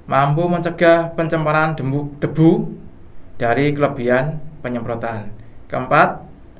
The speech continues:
mampu mencegah adhesif di dalam solvent yang dapat merusak cat bagian bodi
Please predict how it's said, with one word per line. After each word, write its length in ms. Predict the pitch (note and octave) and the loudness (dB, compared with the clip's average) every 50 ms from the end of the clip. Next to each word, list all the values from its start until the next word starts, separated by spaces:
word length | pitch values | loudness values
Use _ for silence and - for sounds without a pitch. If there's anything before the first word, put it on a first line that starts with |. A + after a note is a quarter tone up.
| - - - - | -20 -20 -12 0
mampu 400 | - C3 C#3 C#3+ D3 D#3 F3 F3+ | 2 4 4 4 4 2 2 2
mencegah 720 | F3 E3+ E3 E3+ D#3+ - E3+ E3 D#3+ D#3+ D#3+ D#3+ D#3+ - - - | 2 2 0 -2 -2 4 6 6 6 6 4 2 0 -8 -6 -4
adhesif 640 | D3 D3 D3 D3 C#3 C3 - - F3+ F#3 F3+ - - - - - | -2 -2 0 0 -2 -2 2 2 2 2 2 -2 -8 -14 -10 -8
di 80 | C3 B2 | -6 -4
dalam 400 | B2 B2+ B2 B2+ C3+ C3+ C3+ C3 | -2 -2 2 4 4 4 4 0
solvent 560 | - B2+ B2 - C3+ C3+ C#3+ E3 F3+ F3+ - - - - - - - - - - - - - - - - - - - - - - - - - - - - - - - - - - - - - - - - - - - - - - - - - - - - - - - - | -2 -4 -4 0 0 0 0 0 -2 -6 -8 -10 -16 -18 -20 -20 -20 -20 -20 -20 -20 -20 -20 -20 -20 -20 -20 -20 -20 -20 -20 -20 -18 -18 -18 -16 -18 -18 -18 -18 -18 -18 -16 -16 -16 -16 -18 -18 -18 -18 -20 -20 -20 -20 -20 -20 -20 -20 -20 -20 -20 -20 -20 -8 0 0
yang 160 | C3 C3 C3 | 0 2 2
dapat 240 | B2 A#2+ C#3 D3 D3 | 0 2 2 2 2
merusak 400 | D3+ D3 C#3 D3 D#3 - - - | 2 0 2 2 2 0 2 4
cat 320 | D#3+ D#3 D#3 D#3 - - | 4 4 4 2 -4 -6
bagian 480 | - B2+ A2+ A#2 - C3+ B2+ B2 - A#2+ | -4 -4 -4 -2 0 0 0 0 0 -2
bodi 480 | A#2 A2+ A2+ - C#3+ D3+ E3+ E3+ - | -2 -2 0 2 2 2 2 0 -2